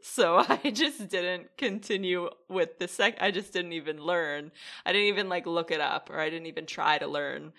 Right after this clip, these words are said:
the second fifty, 'cause I was, like, already past that <laughs> in my brain. But these fifty digits of pi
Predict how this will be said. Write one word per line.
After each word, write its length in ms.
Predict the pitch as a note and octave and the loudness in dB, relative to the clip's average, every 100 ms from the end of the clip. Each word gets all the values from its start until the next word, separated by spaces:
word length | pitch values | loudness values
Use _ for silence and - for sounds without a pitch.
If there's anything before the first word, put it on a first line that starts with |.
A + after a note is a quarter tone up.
| - - - | -20 -20 -12
the 100 | F3+ | -8
second 380 | - F3+ D#3+ - | -4 -4 -6 -6
fifty, 360 | D#3 - - - | -6 -6 -10 -12
'cause 180 | F#3 | -10
I 140 | - - | -6 -6
was, 240 | D3+ D#3 | -6 -8
like, 180 | - - | -10 -6
already 440 | D#3 - - - | -4 -2 -4 -6
past 460 | - - - - - | -8 -4 -4 -6 -8
that 280 | - - - | -6 -4 -4
<laughs> 1080 | A4 G#5 - - _ - - _ _ _ - | -6 -10 -18 -20 _ -20 -20 _ _ _ -8
in 80 | - | -6
my 160 | A#3 D#3+ | -2 -2
brain. 380 | D#3 C#3+ D3+ C4 - - F#4+ - - | -2 -4 -6 -10 -14 -10 -10 -8 4
But 360 | A#3 G#3 F#3+ - - - - _ _ _ - | 6 6 4 -2 -20 -20 -20 _ _ _ -8
these 260 | A3 A3+ - | -4 -4 -2
fifty 420 | D4 E4 F4 D#4+ | -2 0 2 4
digits 360 | C4 A#3+ A#3+ A3+ | 2 0 -4 -6
of 160 | G#3 | -4
pi 520 | A3 F#3 C#3+ D3+ F3 | 2 6 6 4 2